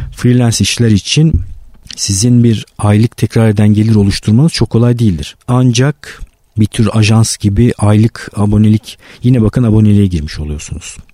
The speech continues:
Yani ajans ücreti alarak bir yıl boyunca ayda belli bir hizmeti belli bir ücret karşılığında vermeye başladığınızı düşünelim. Biraz daha öngörülebilir bir dünya oluşturmuş olursunuz kendinize. Ama yine gördüğünüz gibi abonelik modelini kullanıyorsunuz.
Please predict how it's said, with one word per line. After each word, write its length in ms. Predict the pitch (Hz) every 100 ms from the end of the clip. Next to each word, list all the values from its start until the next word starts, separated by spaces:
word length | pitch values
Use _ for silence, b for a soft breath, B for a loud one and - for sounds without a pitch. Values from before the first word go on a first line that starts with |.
| _
Yani 240 | 87 87 82
ajans 400 | 98 104 101 -
ücreti 360 | 82 85 -
alarak 480 | 87 82 92 131 - _ B B B B
bir 180 | 110 117
yıl 300 | 101 92 87
boyunca 600 | 85 82 87 87 113 131 - _ -
ayda 580 | 104 95 87 104 107 104
belli 240 | 104 98
bir 80 | 92
hizmeti 540 | 85 78 85 - 127
belli 240 | 113 101 98
bir 180 | 90 -
ücret 260 | 101 95 95
karşılığında 640 | - 90 - 90 90 87 90
vermeye 380 | 95 98 98
başladığınızı 580 | 92 92 101 90 95 95
düşünelim. 440 | 82 - 98 160 175
Biraz 280 | 127 98
daha 140 | 113 135
öngörülebilir 580 | 107 104 98 90 90 85
bir 100 | 82
dünya 240 | 87 82
oluşturmuş 500 | 80 82 - 85 -
olursunuz 420 | 80 80 - 80
kendinize. 520 | - 78 76 85 175 175 B B B
Ama 160 | 113
yine 300 | 117 117 156 -
gördüğünüz 400 | - 107 92 85
gibi 140 | 131 151
abonelik 400 | 110 104 92 -
modelini 340 | 82 80 76
kullanıyorsunuz. 720 | 76 78 73 71 - 76 -